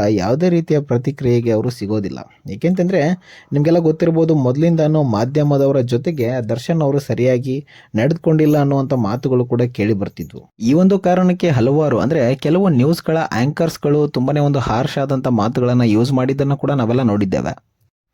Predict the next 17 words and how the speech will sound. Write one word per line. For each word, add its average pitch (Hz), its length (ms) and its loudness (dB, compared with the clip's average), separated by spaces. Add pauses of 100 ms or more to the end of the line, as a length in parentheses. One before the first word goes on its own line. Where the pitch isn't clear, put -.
ಈಗ 160 280 2
ಅದೆಲ್ಲವೂ 160 580 2
ಆದ 135 220 0
ನಂತರ 117 400 -2
ಮೊದಲ 117 420 0
ಬಾರಿಗೆ 143 380 -2
ದರ್ಶನ್ 123 440 -4
ಅವರು 120 220 0
ಪ್ರತಿಕ್ರಿಯೆಯನ್ನ 104 640 -4
ಕೊಟ್ಟಿದ್ದಾರೆ. - 760 -8 (220)
ಆ 90 60 -4
ಒಂದು 160 240 0
ವಿಡಿಯೋದಲ್ಲಿ 175 600 0
ದರ್ಶನ್ 147 380 0
ಅವರು 139 260 0
ಕೆಲವೊಂದಿಷ್ಟು 143 600 0
ಮಂದಿಗೆ 117 520 0